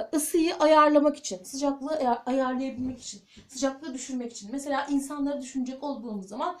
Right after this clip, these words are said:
işte koltuk altımızdan su bırakıyoruz. O su sıvı fazla bizden, e, ısı alıyor, gaz fazına geçiyor, buharlaşıyor.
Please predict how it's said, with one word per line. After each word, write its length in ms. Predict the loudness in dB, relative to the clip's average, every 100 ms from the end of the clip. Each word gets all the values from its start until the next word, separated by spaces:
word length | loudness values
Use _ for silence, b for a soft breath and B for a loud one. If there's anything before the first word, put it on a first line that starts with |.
| B
işte 200 | B -12
koltuk 340 | -6 -6 -4 -4
altımızdan 560 | -4 -4 -6 -6 -4
su 260 | -4 -6 -8
bırakıyoruz. 480 | -6 -6 -8 -12 -10
O 100 | -10
su 220 | -10 -12
sıvı 260 | -14 -12 -12
fazla 540 | -8 -6 -4 -4 -4 B B -10
bizden, 420 | -8 -4 -4 -6 -12 _ -20 -18 -10
e, 240 | -8 -6 -6 -8 -12 _ _ _
ısı 280 | -12 -6 -2
alıyor, 360 | -2 -2 -4 -2
gaz 320 | 2 0 0
fazına 280 | -6 -6 -6
geçiyor, 340 | -8 -8 -8
buharlaşıyor. 720 | -8 -4 -4 -4 -8 -8 -8